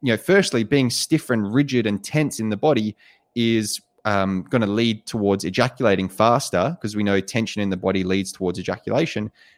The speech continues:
um, because of the sympathetic nervous system. But also, like, it's not very conducive for, you know, having, like, really passionate lovemaking, 'cause if you're tightened up and, and pumping in and out like a piston, there's only so much you can really do. So what I, what I say to men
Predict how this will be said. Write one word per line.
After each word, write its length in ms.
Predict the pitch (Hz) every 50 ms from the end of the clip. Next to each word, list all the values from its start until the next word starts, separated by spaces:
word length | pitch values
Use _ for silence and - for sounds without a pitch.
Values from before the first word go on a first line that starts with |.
| _ -
um, 320 | - 95 95 92 92 87
because 240 | - - - 95 -
of 40 | 95
the 60 | 92
sympathetic 400 | - 104 98 - - 95 87 -
nervous 300 | 92 107 127 135 131 -
system. 260 | 95 - - 101 104
But 160 | - - -
also, 320 | - 170 190 185 - 185 156
like, 220 | 139 131 127 - - _ _ _ _ _ _ _
it's 160 | - 160 - -
not 140 | 254 269
very 160 | - 170 165 -
conducive 500 | - 131 117 107 127 135 - - 127 -
for, 340 | - - 117 107 107 104 - _ _ _ _ -
you 80 | 110 101
know, 180 | 92 92 90 - _ _ _ _
having, 320 | - - 147 135 139 131 120
like, 200 | 110 101 101 - -
really 480 | - 123 131 127 120 113 107 101 95 - _ _ _ _ _
passionate 540 | - - 123 - - - 135 117 107 98 - _ _ _ _ _
lovemaking, 560 | - 123 147 151 139 120 98 92 - 85 90
'cause 140 | - 113 110
if 80 | 127 -
you're 100 | 160 131
tightened 320 | - - 185 180 - 120
up 160 | 123 117 -
and, 180 | 120 110 101 98 98
and 220 | 110 107 101 101 - _
pumping 280 | - 131 123 120 131 123
in 100 | 117 117
and 80 | 107
out 140 | 107 104 -
like 140 | - - -
a 60 | 98
piston, 380 | - - 175 - - 107 95 98
there's 120 | 113 123
only 180 | 151 165 147 120
so 200 | - - 104 98
much 200 | 98 92 - -
you 60 | 90
can 180 | - 95 92 90
really 240 | 90 92 90 87
do. 240 | 85 - 123 98 87
So 240 | 85 - - 107 101 - - _ _ _ -
what 120 | 127 135
I, 320 | 135 123 117 107 104 101 - -
what 160 | 117 127 120
I 80 | 110
say 480 | 110 - - - - - - 135 143 156
to 80 | 139 120
men 480 | 113 135 170 180 135 104 98 104 120